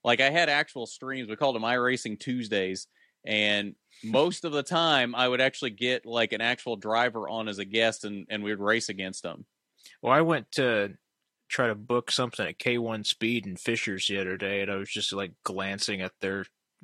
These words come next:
Speaker 2: fastest laps of whatever. <laughs> And, like,
Speaker 1: Mm-hmm.
Speaker 2: Callum Ilott put in a lap, like, last week there. It was, like, the record lap for the week or something.
Speaker 1: Nice.
Speaker 2: And it's just, it, that's what my fa-, one of my favorite things about the IndyCar community. I know other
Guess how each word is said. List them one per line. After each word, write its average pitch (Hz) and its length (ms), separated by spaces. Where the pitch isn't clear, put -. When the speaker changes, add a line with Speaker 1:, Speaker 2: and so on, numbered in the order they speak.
Speaker 2:
fastest 92 560
laps 90 360
of 90 140
whatever. 92 520
<laughs> - 0
And, 104 180
like, 156 220
Speaker 1:
Mm-hmm. - 100
Speaker 2:
Callum 123 340
Ilott 98 480
put 110 160
in 107 100
a 101 100
lap, 104 300
like, 101 240
last 110 380
week 113 340
there. 92 200
It 95 100
was, 113 120
like, 104 200
the 107 100
record 107 580
lap 104 320
for 110 120
the 92 100
week 110 300
or 110 80
something. 135 560
Speaker 1:
Nice. 107 640
Speaker 2:
And 127 100
it's 123 160
just, - 260
it, - 240
that's 160 220
what 104 180
my 107 160
fa-, - 320
one 117 160
of 110 60
my 101 160
favorite 101 300
things 95 220
about 90 200
the 85 120
IndyCar 95 360
community. 87 400
I 107 100
know 98 200
other 80 260